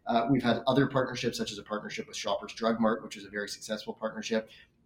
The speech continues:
to, on a more direct consumer basis, get our, our services out into the hands of all of their patients across the country, specifically during covid. And that was a huge success and something that we were very excited about. And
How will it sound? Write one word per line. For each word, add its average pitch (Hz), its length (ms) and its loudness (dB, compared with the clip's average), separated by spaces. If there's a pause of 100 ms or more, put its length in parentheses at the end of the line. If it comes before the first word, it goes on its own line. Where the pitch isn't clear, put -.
to, 117 200 0
on 110 260 2
a 107 40 4
more 110 200 6
direct 110 380 2
consumer 120 420 2
basis, 113 400 4
get 110 160 0
our, 101 300 0
our 101 160 -2
services 107 400 -4
out 104 160 -2
into 101 120 -6
the 107 100 -10
hands 107 200 -2
of - 80 -18
all 101 240 -4
of - 80 -14
their 110 160 -2
patients 113 380 -4
across 107 280 -8
the - 60 -20
country, 110 260 -10
specifically 101 460 -12
during 101 240 -14
covid. 113 440 2 (340)
And 113 120 2
that 117 160 8
was 120 140 2
a - 20 4
huge 113 280 2
success 110 340 0
and 113 100 -4
something 107 200 -4
that 101 120 -6
we 113 80 -8
were 101 140 -10
very 104 260 -2
excited 107 380 0
about. 107 340 0
And 110 280 2